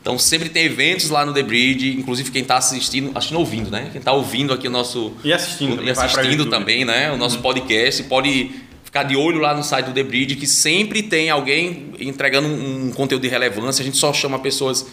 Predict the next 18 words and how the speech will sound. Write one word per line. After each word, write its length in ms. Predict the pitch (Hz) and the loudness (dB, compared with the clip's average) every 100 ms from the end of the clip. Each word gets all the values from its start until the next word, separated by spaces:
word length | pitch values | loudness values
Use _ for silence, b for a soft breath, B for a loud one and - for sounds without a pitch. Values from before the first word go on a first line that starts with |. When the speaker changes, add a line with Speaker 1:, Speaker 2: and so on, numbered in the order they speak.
| B | B
Speaker 1:
excepcionais. 800 | 123 143 151 143 135 117 131 - - - - | 0 2 2 2 2 2 0 -2 -6 -16 -4
O 60 | |
Álvaro 240 | 104 101 101 | 0 0 -2
teve 200 | 101 101 | -2 0
lá. 80 | 95 | 2
Speaker 2:
<laughs> 80 | 98 | 4
Ah. 1120 | 143 131 127 123 120 120 123 120 117 107 107 | 4 4 4 4 4 4 4 4 2 0 -2
Speaker 1:
Ah. 0 | B B B - | B B B -8
Então, 260 | 120 120 147 | -4 0 2
assim, 220 | 165 151 | 2 2
Speaker 2:
É 20 | |
Speaker 1:
são, 140 | 135 147 | 2 2
Speaker 2:
mesmo, 80 | 135 | 2
Speaker 1:
são 80 | |
Speaker 2:
são 100 | 120 | 2
Speaker 1:
pessoas 380 | 185 170 170 175 | 2 2 2 2
que, 140 | 165 170 | 2 2
Speaker 2:
pessoas 140 | 160 | 2